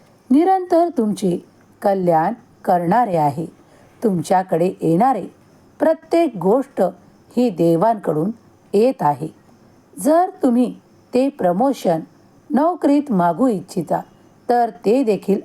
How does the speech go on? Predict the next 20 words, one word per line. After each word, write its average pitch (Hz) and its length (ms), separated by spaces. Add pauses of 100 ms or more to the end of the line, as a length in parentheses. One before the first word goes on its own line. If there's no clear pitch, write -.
आशीर्वाद 170 640 (500)
तुमच्याकडे 294 580 (380)
देवाकडून 190 720 (340)
येत 214 280
आहे. 147 260 (680)
ज्या 339 300
खोलीत 311 420 (380)
तुमचे 196 420
नाव 170 320 (440)
घेतल्या 330 440
जाणार 208 500
आहे, 156 240 (560)
तिथे 208 420 (400)
आधीच 254 600 (300)
देवानी 294 580 (340)
तुमचे 208 420
नाव 175 300 (400)
लिखित 311 340 (500)
ठेवले 180 340
आहे. 151 300